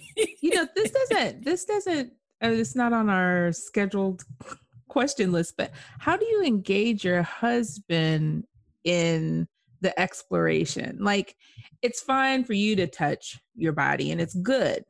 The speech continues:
Speaker 1: right?
Speaker 2: Mm-hmm.
Speaker 1: But how do you bring your, I, I say husband, but your partner, whoever, or the person you were with that particular evening, okay? Whoever
Speaker 2: Mm-hmm.
Speaker 1: that is,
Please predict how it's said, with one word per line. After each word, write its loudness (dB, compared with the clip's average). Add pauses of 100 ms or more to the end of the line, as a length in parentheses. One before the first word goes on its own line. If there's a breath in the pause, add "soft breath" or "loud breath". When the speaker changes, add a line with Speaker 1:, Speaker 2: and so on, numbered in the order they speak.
(180)
Speaker 1:
right? 0
Speaker 2:
Mm-hmm. 0 (340 soft breath)
Speaker 1:
But 0
how 2
do 2
you 2
bring -2
your, 0
I, 2
I 2
say 2
husband, -2
but 0
your 0
partner, 0
whoever, 0 (200 loud breath)
or 2
the 0
person 0
you 2
were 2
with 0
that 0
particular 0
evening, -2
okay? 0 (500 loud breath)
Whoever 4
Speaker 2:
Mm-hmm. 6
Speaker 1:
that 4
is, -2